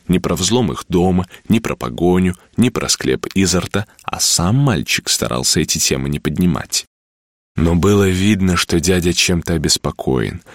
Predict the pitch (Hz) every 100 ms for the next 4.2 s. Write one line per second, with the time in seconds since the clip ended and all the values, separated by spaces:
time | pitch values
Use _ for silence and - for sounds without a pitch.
0 | - - 98 104 117 113 107 110 113 107
1 | 104 98 95 104 92 73 - 76 - 98
2 | 90 - - 101 - - - 80 85 82
3 | 90 92 69 - - 90 78 76 71 67
4 | 92 90